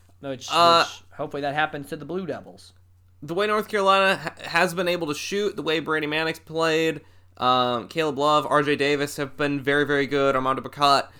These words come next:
Speaker 2: Uh, North Carolina, despite being an eight seed, is not that outmatched. I mean, we saw that in Cameron. Uh, they, they played really, really well in that game. They went and took that game away from Duke,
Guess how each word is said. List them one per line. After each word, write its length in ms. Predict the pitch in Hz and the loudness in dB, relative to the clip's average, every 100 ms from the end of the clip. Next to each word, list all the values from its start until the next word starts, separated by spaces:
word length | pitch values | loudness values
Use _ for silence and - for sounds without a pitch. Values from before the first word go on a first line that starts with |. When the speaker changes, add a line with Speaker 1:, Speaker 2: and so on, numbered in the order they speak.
| - - | -20 -2
Speaker 2:
Uh, 220 | 127 139 139 | 2 4 4
North 220 | 165 180 | 0 0
Carolina, 380 | 180 175 180 165 | 0 2 4 2
despite 240 | - 170 | 0 0
being 140 | 160 156 | 0 0
an 60 | |
eight 200 | 151 143 | 0 -2
seed, 240 | - 165 143 | -2 -2 -2
is 200 | 156 151 | -4 -2
not 260 | 190 240 - | 0 0 0
that 560 | 143 127 165 202 269 - | -8 -2 2 2 2 -2
outmatched. 580 | 202 247 196 240 202 - | -4 -2 -2 -2 -2 -4
I 40 | |
mean, 120 | 160 160 | -4 -4
we 80 | |
saw 180 | 165 185 | -2 0
that 140 | 180 180 | 0 0
in 120 | 190 | -2
Cameron. 540 | 185 190 202 156 143 - - _ - | -2 -2 0 -2 -4 -10 -20 _ -2
Uh, 300 | 135 127 120 | 0 0 0
they, 200 | 147 135 | -2 -2
they 180 | 151 | -4
played 280 | 165 180 165 | -2 -2 -2
really, 260 | 131 160 175 | -2 -4 -2
really 160 | 175 | -2
well 160 | 175 170 | -2 0
in 80 | 175 | 0
that 160 | 165 | -4
game. 280 | 156 165 165 | -2 -4 -2
They 120 | 143 | -4
went 200 | 135 135 | -4 -4
and 80 | 139 | -6
took 180 | 160 151 | -10 -6
that 120 | 160 | -6
game 280 | 147 160 156 | -4 -4 -2
away 260 | 131 143 160 | -2 -2 -2
from 220 | 160 151 | -4 -4
Duke, 320 | 156 170 165 | -2 -2 -4